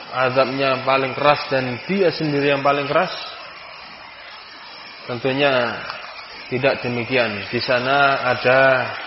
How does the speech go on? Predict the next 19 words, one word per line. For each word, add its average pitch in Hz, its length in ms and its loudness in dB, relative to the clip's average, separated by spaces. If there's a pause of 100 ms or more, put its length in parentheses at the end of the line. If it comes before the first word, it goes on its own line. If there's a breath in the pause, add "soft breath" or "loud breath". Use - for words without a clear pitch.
(1120)
riwayat 135 480 8
yang 127 160 2
lainnya, 131 640 4
"Inna 147 560 4
min 180 240 4
asyaddin, 143 960 0 (320)
inna 151 400 4
min 170 240 2
asyaddin 143 800 0
nasi 160 480 0
yaumal 160 640 4
qiyamah." 117 480 0 (800)
Sesungguhnya 156 800 4
di 170 240 10
antara 131 880 4 (1800)
orang 151 320 10
yang 151 320 6
paling 180 560 8
keras 180 320 4